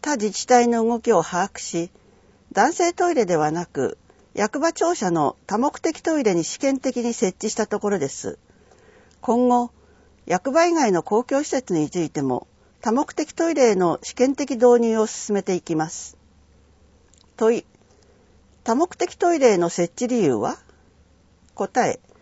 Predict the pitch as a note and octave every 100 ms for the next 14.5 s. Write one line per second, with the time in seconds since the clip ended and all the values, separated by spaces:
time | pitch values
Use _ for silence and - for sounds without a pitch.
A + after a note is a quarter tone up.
0 | _ _ - B3+ A#3 - C3 - B2+ -
1 | - _ _ _ _ _ _ _ _ F3
2 | A3 D4 D#4+ D#4 D#4+ D4 G#3+ F3 - E3
3 | - F#3 F3 D#3+ - _ _ F3 E3+ -
4 | D4+ D4 C4 A#3+ A#3+ - G#3 - - -
5 | - C#4+ C#4 D#4+ - D4 B3 E3 E3 F3
6 | - C#3 B2+ C3 _ _ _ _ _ _
7 | G#3 D4+ A#3+ E3+ D#3 D#3 E3+ G3+ F#3+ G3
8 | E3 A2+ - _ _ _ _ _ _ _
9 | _ A3+ B3+ A#3+ F3+ D3 C#3 - - _
10 | _ - A3 - D4 D#4 D#4 D#4+ F#3 G3
11 | F3 - C3 B2 - _ _ _ _ C4
12 | D#4 C#4+ G3+ - F#3+ C4 - D4+ - E4
13 | C#4+ G3 D#3+ D#3+ D3 - A3 - - D#3+
14 | D3+ C#3+ - -